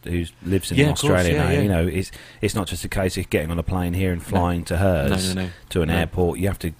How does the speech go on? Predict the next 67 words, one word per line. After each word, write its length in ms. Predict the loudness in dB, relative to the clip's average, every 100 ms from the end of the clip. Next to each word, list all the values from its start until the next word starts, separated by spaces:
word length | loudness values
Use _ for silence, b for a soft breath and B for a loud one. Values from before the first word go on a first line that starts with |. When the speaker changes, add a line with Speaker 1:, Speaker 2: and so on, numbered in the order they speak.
| -10
Speaker 1:
fly 300 | -4 -2 -2
to 300 | -2 -2 -2
a, 40 | -4
Speaker 2:
Yeah. 180 | -6 -6
Speaker 1:
to 100 | -4
somewhere. 360 | -4 -4 -4
Yeah, 120 | -4 -4
I 40 |
forget 300 | -4 -6 -4
where 100 | -2
it 60 | -2
is 100 | -2
now. 120 | -2
Then 100 | -2
you 60 | -2
have 120 | -4
to 80 | -4
get 140 | -4
another 280 | -2 -2 -2
internal 540 | -6 -6 -4 -4 -4
flight 380 | -6 -4 -4 -4
to 80 | -4
another 240 | -4 -4 -6
internal 460 | -8 -6 -4 -6
flight, 380 | -8 -6 -4 -4
and 100 | -6
then 120 | -2
Speaker 2:
<laughs> 160 | -2 -2
Speaker 1:
drive 520 | 0 0 2 0 -4 -12 B B B
somewhere. 600 | -8 -4 -2 2 2 0 -4 -2
But 200 | 2 2 0 B B B -6
I, 220 | -2 2
I 40 |
have 180 | 4 2
to 60 | 0
say 360 | 0 2 2 2
that 180 | 0 0
the 100 | 0
scenery, 540 | 2 4 4 4 2
like, 200 | 2 2
what 220 | 2 2
you 100 | 0
can 160 | -2 -4
see, 320 | 0 4 4
and, 120 | 2
like, 140 | -2 -8 -8
you 220 | -4 -2
know, 60 | 0
Speaker 2:
Mm. 60 |
Speaker 1:
the, 240 | 0 2 0
uh, 360 | 0 0 -2 -4
you 120 | -4
know, 60 | -2
the 100 | 0
views 360 | 2 4 4
that 80 | 0
you 80 | -4
can 140 | -4
have 220 | -2 -2
when 80 | -2
you're 80 | -2
flying 400 | -2 -2 -2 -2
Australia 540 | -4 -6 -2 0 2 0
must 280 | -2 -2 -2
be 80 |
Speaker 2:
Yeah. 100 | 0
Speaker 1:
absolutely 300 | 0 -4 -6